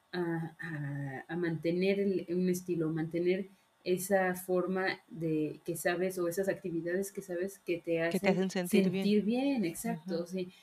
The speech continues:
Speaker 1: Y a lo mejor hay otro tipo de desafíos que serían ya, ya temas más, más grandes, ¿no? Hacer cosas que, que nunca has hecho, que nunca has intentado, pero que siempre has querido.
Speaker 2: Digamos que los pequeños desafíos para lograr conseguir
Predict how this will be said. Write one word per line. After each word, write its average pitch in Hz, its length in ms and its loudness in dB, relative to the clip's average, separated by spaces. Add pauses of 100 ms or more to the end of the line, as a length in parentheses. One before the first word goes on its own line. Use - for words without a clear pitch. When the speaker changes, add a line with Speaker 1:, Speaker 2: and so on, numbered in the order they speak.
(200)
Speaker 1:
Y 208 160 8
a 190 40 12
lo 180 120 8
mejor 175 200 6
hay 185 140 8
otro 185 240 0
tipo 175 260 -2
de 170 120 4
desafíos 208 440 -2
que 185 100 -4
serían 165 400 -2
ya, 160 440 0
ya 156 160 -6
temas 165 320 -4
más, 165 340 -6 (440)
más 190 220 4
grandes, 156 420 2
¿no? 185 120 0
Hacer 180 240 -2
cosas 180 380 -2
que, 151 560 -2 (100)
que 160 120 -4
nunca 185 340 2
has 151 120 -8
hecho, 165 220 -6
que 175 100 -4
nunca 180 220 -2
has 180 80 -10
intentado, 160 460 -4
pero 156 120 -8
que - 80 -20
siempre 165 200 -10
has 165 100 -14
querido. 151 300 -6 (340)
Speaker 2:
Digamos 202 540 2
que 180 320 -2
los 170 180 0
pequeños 175 480 -4
desafíos 190 640 -2 (280)
para 170 200 0
lograr 165 460 0
conseguir 175 560 -6